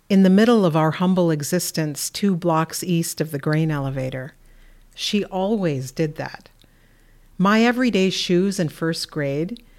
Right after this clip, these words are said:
were black patent leather Mary Janes worn with lace pattern white tights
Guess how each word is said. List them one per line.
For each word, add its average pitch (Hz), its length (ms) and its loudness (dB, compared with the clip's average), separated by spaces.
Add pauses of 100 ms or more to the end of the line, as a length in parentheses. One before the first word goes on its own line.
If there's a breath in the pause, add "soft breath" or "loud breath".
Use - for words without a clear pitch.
(360 soft breath)
were 165 140 0
black 170 500 -2
patent 190 520 -4
leather 180 340 0
Mary 170 420 0
Janes 170 680 0
worn 175 420 0
with 165 160 -2
lace 156 500 -4
pattern 180 520 -2
white 165 340 -4
tights 190 480 -6